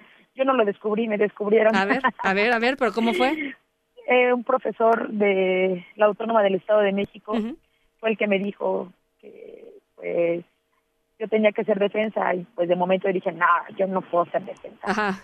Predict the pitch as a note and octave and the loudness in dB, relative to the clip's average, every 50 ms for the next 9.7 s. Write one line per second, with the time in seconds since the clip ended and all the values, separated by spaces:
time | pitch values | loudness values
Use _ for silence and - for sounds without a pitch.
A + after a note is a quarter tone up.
0 | - - - B3+ G3 G3 - G#3 G3 G3 G3 F#3+ F#3+ F#3+ - _ - G3+ G3 G3 | -16 -6 -6 -4 -4 -4 -6 -4 -2 0 2 2 2 0 -4 _ -8 0 2 4
1 | G3 G3 G3 F#3 - _ _ _ _ _ _ _ _ - A3 G#3+ G3 _ - A#3+ | 6 6 4 4 0 _ _ _ _ _ _ _ _ -2 -2 -2 -2 _ -2 -4
2 | A#3+ A3 A#3+ A#3+ A3 - A3 G#3 G#3+ A3 G#3+ G#3+ G#3+ G#3+ G#3+ G#3+ G#3+ G#3+ G#3+ - | -2 0 0 -2 -2 -2 0 0 0 2 0 0 0 0 0 2 2 2 2 0
3 | G#3+ G3 - G3+ F#3 F3+ F3 - F#3+ F#3 G3+ F3+ _ G#3 F#3 - F3+ F3+ F3 - | -2 -8 -8 -4 -4 -4 -4 -4 -6 -6 -6 -6 _ -14 -14 -10 -10 -10 -8 -6
4 | F3+ F3+ - F#3 F3+ _ - F3+ F3 F3+ F3+ F3+ F3+ F3+ F3+ - _ - F3 - | -6 -6 -6 -6 -12 _ -8 -2 0 2 2 4 2 2 -2 -4 _ -20 -20 -20
5 | E3 _ _ _ F#3 - G3+ G3 G3+ A3 - _ _ _ _ _ _ _ _ _ | -20 _ _ _ _ -2 0 0 0 0 -4 _ _ _ _ _ _ _ _ _
6 | G3 G3 G3 G3 - - - G3 G3 G3+ G3+ G3 G3 F#3+ F#3 F3+ - _ _ _ | -6 -4 -4 -4 -4 -2 0 0 2 2 2 2 2 0 -2 -4 -6 _ _ _
7 | _ _ _ - G3 F3+ F3+ G3 F3+ - G3 F#3 F#3+ F#3 F#3 F#3 E3+ E3+ F3 - | _ _ _ -12 -10 -10 -8 -8 -10 -8 -8 -6 -2 0 2 2 0 0 0 -4
8 | F#3 - - G3+ F#3 - G#3 - - A3+ A3 - - G3 - F#3+ F#3 F3 - F#3+ | -4 -2 -2 -8 -6 -6 -8 -2 0 0 0 0 -6 -14 -10 -10 -10 -10 -10 -14
9 | F#3+ G3+ G3 _ - A3+ A3 A#3+ A#3+ G#3 - - - | -14 -14 -14 _ -8 -6 -4 -4 -6 -6 -4 -4 -4